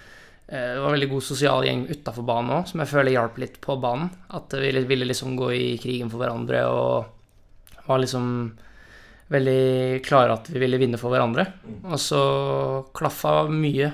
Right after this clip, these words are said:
Speaker 1: veldig ofte. Eh, og så, ja, som du sier, så ligger vi med i opprykksstriden fram til, eh, sikkert, eh, fjerde siste serierunde eller noe sånt. Og så driter vi oss litt ut, men sånn generelt så var det veldig bra år,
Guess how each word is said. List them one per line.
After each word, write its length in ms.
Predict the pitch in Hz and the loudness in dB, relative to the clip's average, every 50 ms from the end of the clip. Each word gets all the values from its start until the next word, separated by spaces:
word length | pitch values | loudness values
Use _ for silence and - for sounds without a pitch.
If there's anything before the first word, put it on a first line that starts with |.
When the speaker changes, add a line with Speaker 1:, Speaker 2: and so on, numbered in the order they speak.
| 147 - - 160 | -4 -10 -4 0
Speaker 1:
veldig 300 | 156 147 143 139 143 143 143 | 2 2 2 2 0 0 -2
ofte. 320 | 143 - - - 170 180 180 - - - - - - - - - - - - - | -4 -4 -4 -2 -2 -2 -4 -8 -18 -20 -20 -20 -20 -20 -20 -20 -20 -20 -14 -6
Eh, 720 | - 160 151 147 147 147 147 147 143 147 143 147 147 151 151 147 | 0 2 4 4 6 6 4 4 4 4 2 2 0 0 0 -2
og 80 | 143 | -2
så, 240 | 143 - - 151 143 135 135 139 139 139 139 143 143 143 143 143 143 143 139 127 131 | -2 -2 -2 0 0 2 2 2 2 2 0 0 -2 -2 -2 -4 -4 -4 -6 -6 -4
ja, 140 | 139 143 147 | 0 0 0
som 140 | 143 147 147 | 2 2 2
du 60 | 143 | 2
sier, 200 | 143 147 143 143 | 2 2 0 0
så 120 | 135 147 147 | 2 2 2
ligger 240 | 143 131 131 143 | 2 2 2 4
vi 80 | 151 175 | 4 6
med 240 | 170 151 139 135 135 135 | 6 6 6 6 6 6
i 340 | 139 139 139 135 139 143 143 | 6 8 8 6 6 4 2
opprykksstriden 1400 | 147 143 - - - 113 - - - - - - 135 131 123 123 127 123 113 - - 143 135 131 131 139 143 143 131 | 0 -2 -4 -4 -4 -4 -4 -4 -4 -4 -2 0 2 2 4 2 2 0 0 -2 0 0 0 0 0 0 -2 0 0
fram 200 | 135 127 127 120 - | 2 0 0 0 -2
til, 320 | - 139 139 139 135 135 135 | -2 -2 -2 -2 -2 -2 -2
eh, 300 | 143 143 139 139 135 131 - - - - - - - - - - - | 0 0 -2 -2 -4 -6 -10 -14 -18 -20 -20 -20 -20 -20 -20 -18 -10
sikkert, 420 | - - - - - 143 - - 151 | -8 -6 -4 -2 -4 -4 -2 -2 0
eh, 220 | 147 147 147 143 | 0 2 0 0
fjerde 440 | 139 - - 135 139 135 - - 131 | 0 2 4 6 6 6 6 4 0
siste 340 | 131 135 - - - 139 120 | 0 -2 -4 -4 -6 -4 0
serierunde 340 | 131 127 120 104 185 131 127 127 | 0 2 2 2 0 2 2 2
eller 120 | 127 131 | 2 0
noe 60 | 127 | -2
sånt. 280 | 156 165 - - - 170 | -4 -4 -6 -10 -12 -10
Og 140 | 151 135 120 | -8 -6 -4
så 180 | - 127 120 113 110 110 113 120 123 127 135 131 | -4 -4 -4 -4 -6 -6 -8 -8 -8 -6 -6 -4
driter 360 | 131 131 127 120 - - 147 143 | -2 -2 -2 -4 -4 -4 -2 0
vi 60 | 139 | 0
oss 120 | 139 123 135 | 0 0 2
litt 180 | 143 143 143 | 0 2 4
ut, 260 | 175 208 - - - - | 2 2 2 -2 -6 -4
men 140 | 170 156 143 | 0 0 0
sånn 320 | 143 151 143 135 135 131 131 | 2 2 2 2 2 0 -2
generelt 480 | 135 - - 135 131 135 135 156 160 - | -2 0 2 2 4 4 2 2 0 -2
så 100 | - 156 | -2 0
var 140 | 143 131 120 | 2 2 2
det 140 | 120 123 123 | 0 0 0
veldig 240 | 131 123 117 117 117 | 0 0 0 -2 -2
bra 160 | 117 113 107 | -2 0 0
år, 160 | 110 117 127 | 2 0 0